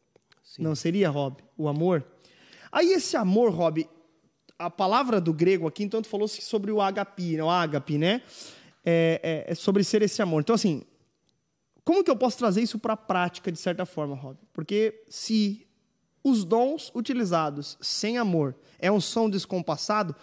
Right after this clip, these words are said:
Speaker 2: o que seria um dom encharcado desse amor, por assim dizer?
Speaker 1: Muito bom. Acho que é interessante realmente a gente, é, falar isso na prática pra entendermos o que,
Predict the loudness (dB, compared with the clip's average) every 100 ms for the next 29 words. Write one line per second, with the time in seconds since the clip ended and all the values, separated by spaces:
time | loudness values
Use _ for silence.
0 | -8 -8 -6 -8 -6 -2 -2 0 0 0
1 | 2 2 2 -2 -6 -4 -2 -2 -2 -4
2 | -4 -2 0 0 -2 -6 -8 _ _ _
3 | -2 -2 0 -4 -2 -2 -4 -4 -10 -10
4 | -14 -12 -16 _ _ _ _ _ _ _
5 | _ _ -12 -4 -4 -4 -8 -12 -12 -14
6 | -14 -14 -8 -6 -4 -4 -4 -2 -4 -2
7 | 0 0 0 -4 -4 -4 -4 -4 -14 -20
8 | _ _ _ -2 0 0 0 -2 -4 -8
9 | _ -8 -4 -2 -2 -2 -2 -4 -6 -6
10 | -6 -4 -4 -4 -8 -8 -6 -6 -8 -10
11 | -8 -6 -4 -4 -2 0 2 2 2 0
12 | -2 -6 -4 0 2 2